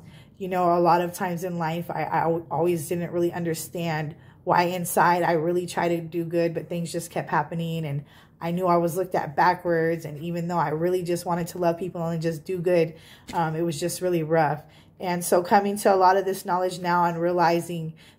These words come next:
that all of that was just to press the right oil out of me and get me to a proper place that He needed me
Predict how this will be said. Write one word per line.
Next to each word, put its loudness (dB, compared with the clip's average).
that 6
all 6
of 2
that 6
was -4
just -2
to -2
press 0
the -2
right 2
oil 4
out 4
of -4
me -4
and -4
get -4
me -8
to -2
a 0
proper 0
place -4
that -4
He -10
needed -2
me -6